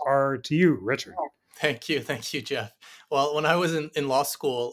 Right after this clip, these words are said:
Speaker 2: uh, my con law professor stressed John Dickinson's remarks that
Speaker 1: Hmm.
Speaker 2: experience must be our only guide, not our guide, our only guide. Uh, and so I want to recommend two things.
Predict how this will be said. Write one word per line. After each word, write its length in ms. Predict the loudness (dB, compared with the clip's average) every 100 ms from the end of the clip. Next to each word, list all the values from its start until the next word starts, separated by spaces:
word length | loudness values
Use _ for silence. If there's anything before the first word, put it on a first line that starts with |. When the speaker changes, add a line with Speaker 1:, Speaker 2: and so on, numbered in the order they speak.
| -4
Speaker 2:
uh, 240 | -2 -2
my 360 | -4 -4 -4 -4
con 260 | -2 0 2
law 140 | 0
professor 480 | 0 -4 -4 -6 -8
stressed 440 | -6 -4 -4 -4
John 300 | 0 2 2
Dickinson's 560 | -2 0 -2 -4 -6 -4
remarks 480 | -2 -4 -4 -12 -14 _ -20 _ _
that 260 | -2 -2 -2 -4
Speaker 1:
Hmm. 120 | -4
Speaker 2:
experience 720 | -4 -4 4 6 6 2 -2
must 400 | 2 2 2 -6
be 360 | -4 -2 -4 -4 2
our 280 | 2 2 -8 0
only 400 | 6 8 8 6
guide, 320 | 4 2 0 -2
not 240 | 2 2 4
our 160 | 0
guide, 200 | 2 -2 0
our 220 | 0 0
only 300 | 0 0 0
guide. 160 | -4 -6 -12 _ _ _ _ _ _ _ -2
Uh, 100 | 0 2
and 140 | 0
so 280 | 2 2 2
I 160 | 2 2
want 160 | 0
to 60 | 0
recommend 500 | 0 0 -4 -4 -4
two 100 | -6
things. 480 | -6 -10 -14 -20